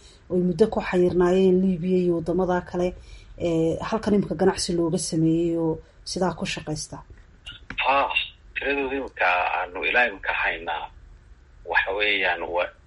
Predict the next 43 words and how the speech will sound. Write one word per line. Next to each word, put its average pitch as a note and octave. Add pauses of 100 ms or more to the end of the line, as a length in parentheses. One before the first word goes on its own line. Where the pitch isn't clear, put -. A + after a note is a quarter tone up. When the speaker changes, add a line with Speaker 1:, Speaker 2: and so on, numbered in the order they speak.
(100)
Speaker 2:
toddoba G2+ (120)
boqol A#2 (140)
iyo A2+ (180)
siddeetan G#2
iyo -
toddoba F#2+
meelaha, F#2+
adigu -
ilaa G#2+
siddeed A2
boqol F#2
oo F2
qof F2+
weeye F#2+ (720)
oo -
ganacsiga F2+
loo G2+
abuuray. G#2+ (540)
Qofka C3+
isagaa D3+
la A#2
weydiiyey, G2
"Maxaad -
doonaysaa A#2+
inaad F2+
qabsato?" - (400)
Qaar G2+
wuxuu A2+
odhanaya, G#2+
"Gacdan G#2+
ku -
shaqaystaan -
doonaya," G#2
qaar F2
wuxuu F#2
odhanaya, F2+
"Raisland F#2
doonaya," G2+
qaar E2+
wuxuu F2+
odhanaya, F2 (120)
"Meel F2
dabakaayo, F#2+